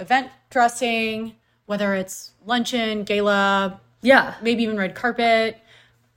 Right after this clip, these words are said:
Speaker 1: This was so fun. I asked my client, she really just wanted me to help with,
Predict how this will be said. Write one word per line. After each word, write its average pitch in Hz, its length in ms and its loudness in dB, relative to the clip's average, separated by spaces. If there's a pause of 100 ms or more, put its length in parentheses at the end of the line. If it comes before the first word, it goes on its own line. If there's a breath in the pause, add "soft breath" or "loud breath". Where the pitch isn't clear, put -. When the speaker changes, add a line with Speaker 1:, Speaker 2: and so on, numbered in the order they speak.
(140)
Speaker 1:
This 233 260 0
was 320 640 0 (440)
so 226 460 0
fun. 185 540 -2
I 202 160 -6
asked 202 420 -6
my 254 140 -4
client, 220 380 -8
she - 260 -6
really 220 260 -2
just 311 240 -6
wanted 208 320 -2
me 196 160 -4
to 185 120 -6
help 185 340 -6
with, 175 240 -8